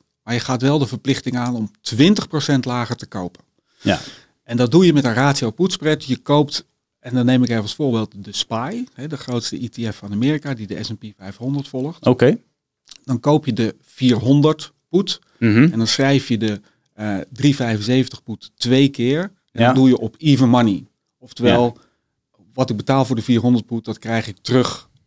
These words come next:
Speaker 1: omdat ik twee keer de
Speaker 2: Noemen we dit ook een,
Speaker 1: drie vijfenzeventig put
Speaker 2: noemen we dit ook een driepoot of is dit, eh,
Speaker 1: Nee,
Speaker 2: twee
Speaker 1: hoor, dit is
Speaker 2: poten?
Speaker 1: gewoon
Speaker 2: Eh,
Speaker 1: één,
Speaker 2: twee.
Speaker 1: één op twee.
Speaker 2: Ja, één
Speaker 1: Dus
Speaker 2: op
Speaker 1: het
Speaker 2: twee.
Speaker 1: is, het is een tweepoot.
Speaker 2: Ja.
Speaker 1: Als je zou expireren op driehonderdvijfenzeventig punten, een procent of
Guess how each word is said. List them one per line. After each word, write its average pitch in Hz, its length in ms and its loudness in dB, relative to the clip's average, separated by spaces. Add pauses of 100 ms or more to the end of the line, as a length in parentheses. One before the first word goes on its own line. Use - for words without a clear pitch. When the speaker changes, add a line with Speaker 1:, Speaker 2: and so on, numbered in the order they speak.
(100)
Speaker 1:
omdat 110 220 -10
ik 110 100 -6
twee 110 220 -4
keer 104 220 -8
de - 80 -14
Speaker 2:
Noemen 113 240 2
we 120 60 6
dit 123 160 6
ook 135 60 6
een, 131 160 6
Speaker 1:
drie - 20 -4
vijfenzeventig - 40 -6
put - 100 -4
Speaker 2:
noemen 123 180 6
we 123 60 6
dit 127 100 6
ook 135 80 4
een 139 80 8
driepoot 185 440 6
of 165 160 4
is 147 120 4
dit, 147 100 4
eh, 147 100 0
Speaker 1:
Nee, 135 80 6
Speaker 2:
twee 208 220 4
Speaker 1:
hoor, 202 100 4
dit 104 100 6
is 101 60 2
Speaker 2:
poten? 107 180 6
Speaker 1:
gewoon 98 140 4
Speaker 2:
Eh, 104 60 4
Speaker 1:
één, 92 80 2
Speaker 2:
twee. - 160 2
Speaker 1:
één 87 100 2
op 87 60 -10
twee. 113 360 -4
Speaker 2:
Ja, 90 120 -2
één 104 160 4
Speaker 1:
Dus 104 80 6
Speaker 2:
op 95 60 2
Speaker 1:
het 104 100 0
Speaker 2:
twee. 135 100 2
Speaker 1:
is, 123 80 -4
het 127 180 -4
is 123 100 -4
een 123 100 2
tweepoot. 139 640 -6 (160)
Speaker 2:
Ja. 113 180 2 (1400)
Speaker 1:
Als 233 440 6
je 180 120 6
zou 143 240 4
expireren 143 800 4
op 110 180 -6
driehonderdvijfenzeventig 127 960 2
punten, 143 440 2 (380)
een 139 100 -14
procent 123 380 -4
of 107 120 -10